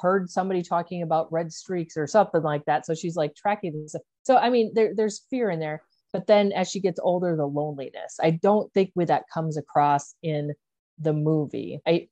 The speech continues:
again, I think the book kept the mystery better. I felt it kept you, okay, who was it, a little bit more? 'Cause there's even a point after the trial where, like, some boats come up to Tate and are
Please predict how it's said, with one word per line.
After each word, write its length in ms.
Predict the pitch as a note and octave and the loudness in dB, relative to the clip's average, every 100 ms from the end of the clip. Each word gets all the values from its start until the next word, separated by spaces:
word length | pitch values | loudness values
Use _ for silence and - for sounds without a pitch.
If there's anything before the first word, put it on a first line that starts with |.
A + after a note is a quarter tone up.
| - | -2
again, 520 | D#3 G3 G3+ G3+ G3+ | 2 6 6 6 2
I 120 | - | 0
think 200 | E3+ E3+ - | -2 -2 -4
the 80 | C#3+ | -2
book 240 | E3 E3+ - - | 0 0 -2 -4
kept 220 | E3+ - | -4 -2
the 80 | D3 | -4
mystery 520 | C#3 D3 - F3 F3+ | -2 -6 -6 -4 -2
better. 480 | F3+ F3 F#3+ G3 G3+ | 2 2 4 0 -2
I 140 | C#3 D3 - - | -4 -4 -2 4
felt 260 | D3 C#3+ | 4 4
it 160 | D#3 - - | -2 -4 -4
kept 280 | D3+ - | -4 -2
you, 240 | D3+ C#3 C#3 _ _ _ _ _ | -2 -2 -4 _ _ _ _ _
okay, 420 | D3+ D3 - C3 B2 | -4 -2 0 -2 -2
who 140 | - G3+ | -4 -4
was 400 | F3+ E3 D3+ D#3+ | 2 4 4 2
it, 280 | D#3 - - _ - | 0 -2 -10 _ -8
a 80 | F3 | -4
little 160 | E3+ | 0
bit 180 | F3 - | 0 0
more? 380 | F3 F3 G3 G#3 | -2 -2 -4 0
'Cause 120 | G#3+ | 2
there's 200 | B3+ D#4 | 4 4
even 220 | D4 A#3+ | 4 4
a 80 | G#3 | 2
point 320 | F3 G3+ F3+ - | 2 0 0 0
after 340 | D#3 D#3+ - D#3+ | -2 -2 -2 -4
the 120 | D3 | -4
trial 680 | - B2 C3+ D#3+ E3+ F3+ F3+ | -2 2 4 4 2 -2 0
where, 260 | D#3+ D3 D3 | 0 0 0
like, 180 | D3 D3+ | -2 -4
some 180 | - C#3+ | -8 -4
boats 240 | C#3+ D3 - | -4 -4 -6
come 180 | D#3+ | -6
up 160 | D3+ - | -6 -6
to 100 | D3 | -8
Tate 480 | - - D#3 E3+ - _ _ _ | -6 0 0 0 -6 _ _ _
and 160 | D#3+ D3 | 0 4
are 200 | C3+ C3 | 4 2